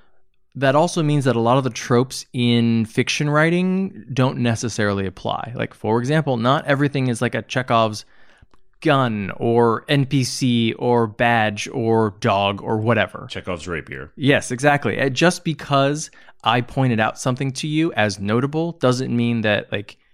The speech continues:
Speaker 1: it's going to be critical to the plot later. I, as a G M, am pointing out many things to you that are potentially notable, and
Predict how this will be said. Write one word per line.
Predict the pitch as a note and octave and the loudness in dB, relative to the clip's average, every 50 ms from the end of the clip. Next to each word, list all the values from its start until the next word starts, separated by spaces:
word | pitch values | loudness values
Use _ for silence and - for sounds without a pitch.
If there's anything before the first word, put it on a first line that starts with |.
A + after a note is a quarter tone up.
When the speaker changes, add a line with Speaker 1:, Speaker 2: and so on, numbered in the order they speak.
| - - - | -20 -8 -4
Speaker 1:
it's | D#3 B2+ - | -2 -2 -2
going | - - A#2+ B2 B2 A#2+ | -2 0 0 2 2 0
to | - B2 G#2+ | 0 -2 -4
be | G2+ G2+ G#2 - B2+ A#2+ A#2 A#2 A#2 A#2 A2+ A2+ A2+ - - - - - - - | -4 -6 -10 -2 0 2 2 4 2 2 2 0 -2 -4 -10 -20 -20 -20 -20 -20
critical | - - - - C#3 B2+ C3 B2 C3+ B2+ A2+ | -16 -12 -2 0 0 0 0 0 -2 -4 -4
to | - A2 | -4 -6
the | G#2+ G#2 | -8 -8
plot | - - - G#2+ G2+ - - - | -10 -2 0 0 0 0 -2 -6
later. | G#2 G2 - - - - | -6 -6 -6 -6 -6 -2
I, | A2+ C#3+ D#3 C#3 B2+ A#2+ - - | 0 2 2 2 2 0 -2 -4
as | G#2+ G2 A2 A2+ | -6 -6 -6 -6
a | G2+ | -6
G | F#2+ G#2 A2 | -4 -4 -2
M, | C3 D#3 C#3+ | -2 0 0
am | A2 G2+ | -2 -2
pointing | - A#2 G#2+ A2 G#2+ G#2+ | -2 -2 -2 0 -2 -2
out | G2+ G#2 | -2 -2
many | G#2 G#2 G#2+ B2+ F3+ E3+ G#2+ F2+ | -4 -4 -2 0 0 0 -2 -2
things | - - G2 F#2+ F#2+ - - | -4 -6 -6 -6 -6 -8 -8
to | - G#2 | -4 -4
you | F#2+ F2+ F2 F#2+ - _ - - - - | -2 -2 -4 -6 -10 _ -20 -20 -14 -4
that | - G#2 G2+ | -2 -2 -2
are | F#2+ | -2
potentially | F#2+ - G2+ - - - C3+ C#3+ C3+ - - G2+ F#2 F2+ F2+ | -4 -6 -10 -10 -6 0 0 0 0 0 -2 -4 -2 -2 -4
notable, | F#2 F2+ - - - - - - C#3+ - _ _ - _ _ _ _ - | -4 -6 -6 -8 -10 -12 -12 -14 -14 -18 _ _ -20 _ _ _ _ -8
and | - A2 G#2+ G2 - | -4 -4 -4 -4 -4